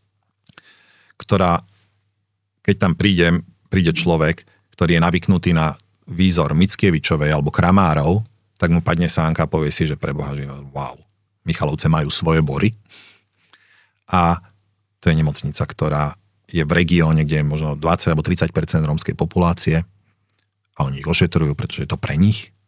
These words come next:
lebo oni sú tam tí pacienti spádoví. A to nie je zrovna najbohatšia alebo najlukratívnejšia cieľová skupina pacientov. Tá nemocnica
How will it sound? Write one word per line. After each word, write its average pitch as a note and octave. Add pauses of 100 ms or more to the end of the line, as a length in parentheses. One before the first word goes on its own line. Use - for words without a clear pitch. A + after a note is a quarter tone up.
(120)
lebo -
oni G#2+
sú -
tam E2
tí -
pacienti E2
spádoví. F2+ (720)
A D#2+ (240)
to -
nie F#2
je D2+
zrovna D#2
najbohatšia E2
alebo D#2
najlukratívnejšia D#2 (320)
cieľová D#2
skupina D2+
pacientov. D2+
Tá -
nemocnica D#2+